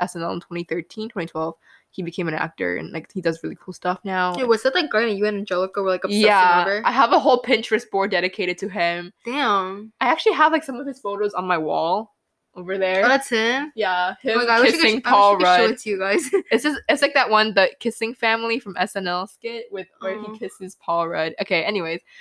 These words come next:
Speaker 1: I just like Bill Hader. Like, something of, I don't like conventionally ch-, attractive men. I just like attractive, like,
Speaker 2: You're just attracted by something.
Speaker 1: like, middle-aged men. Okay, I don't like, okay, it's not, it's not that I'm into, like, dilfs like that, but I do like hot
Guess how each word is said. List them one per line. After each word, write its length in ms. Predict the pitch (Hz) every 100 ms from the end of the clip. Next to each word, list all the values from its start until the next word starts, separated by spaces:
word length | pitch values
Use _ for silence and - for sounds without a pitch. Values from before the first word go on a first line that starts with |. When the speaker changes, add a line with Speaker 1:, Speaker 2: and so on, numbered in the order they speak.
| - -
Speaker 1:
I 40 | -
just 120 | 453
like 140 | 277
Bill 100 | 196
Hader. 340 | 214 165 165 190
Like, 140 | 208 - _ _ -
something 340 | 294 320 370
of, 140 | 320 -
I 80 | 214
don't 160 | 277 339
like 240 | 339 -
conventionally 720 | - 220 180 175 - 202 196 196
ch-, 100 | -
attractive 600 | 196 - 165 - 170 170
men. 320 | 151 151 170 -
I 80 | 156
just 260 | 190 196 208
like 320 | 208 196 _ _ -
attractive, 840 | 170 - - - 170 - 160 156 _ _
like, 140 | 165 -
Speaker 2:
You're 100 | 262
just 80 | 330 311
attracted 420 | 294 285 220 214
by 120 | 208
something. 460 | 208 202 190 127 214 -
Speaker 1:
like, 260 | 170 175 - 185
middle-aged 480 | 175 170 160 -
men. 260 | 151 - 180 -
Okay, 100 | 202
I 140 | 226
don't 140 | 285 294
like, 140 | 294 -
okay, 160 | 330
it's 40 | -
not, 160 | 320 320
it's 140 | 247
not 120 | 302 320
that 80 |
I'm 140 | 339 269
into, 160 | 269 269
like, 240 | 233 -
dilfs 480 | 185 180 233 - -
like 200 | 214 -
that, 240 | - 233 -
but 180 | 202 - -
I 120 | 196
do 160 | 185 202
like 180 | 190 185
hot 260 | 180 -